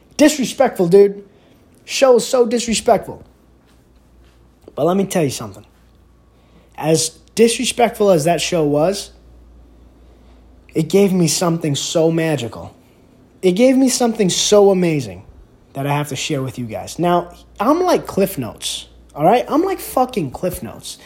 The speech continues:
You don't have to watch this fucking show and waste your life. I'm gonna give you the one and only most important thing from this show.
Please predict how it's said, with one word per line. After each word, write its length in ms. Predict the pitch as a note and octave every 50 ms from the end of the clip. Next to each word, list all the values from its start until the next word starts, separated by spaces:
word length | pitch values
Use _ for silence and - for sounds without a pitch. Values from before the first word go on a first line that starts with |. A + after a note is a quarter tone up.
| - - - - - - -
You 120 | F#3 A#3+
don't 220 | D4+ E4+ E4 D#4 A#3+
have 280 | A#3+ C4 C4+ C4 C4+
to 80 | - B3+
watch 540 | A3 F3 F3+ F#3 F#3+ E3+ C#3+ - - - -
this 240 | D#3+ F3 F3 F3
fucking 400 | - - G3 G3 G3 - A#3+ A#3
show 480 | A3 - - - F#3 E3+ D#3 D#3+ E3 D#3+
and 160 | C#3 B2+ A#2+
waste 320 | B2 C3+ F3 F3+ - - -
your 100 | A#3 A3+
life. 500 | G#3+ G3 D#3+ C3+ C3+ D3 C#3+ - - - _ _ - - - - - - - _ _ - -
I'm 180 | G3+ A3 C4 C#4
gonna 140 | D#4+ D#4+ D4+
give 240 | A3 G#3+ C4 G#3
you 100 | A3+ A3
the 140 | F#3 F3+ E3
one 580 | D3 C#3 C3+ D3+ F3 F#3 G3 A3+ B3+ C4+ C4 - - - - - -
and 220 | F3+ E3+ D#3+ - -
only 600 | - G3+ G#3 G#3+ A3+ A3+ A#3 B3 B3 B3 B3 B3 -
most 520 | D3 D3 E3 F#3+ A3 B3 A#3+ - - -
important 600 | G#3 F3 D3 - - G#3 A3 - - A3+ A3 -
thing 400 | - - - F#3+ F3 D#3 C#3+ C3+
from 400 | - - - - E3 D#3+ D#3 D3+
this 140 | C#3+ C#3+ C#3
show. 400 | - - - C3 G#2+ F2 -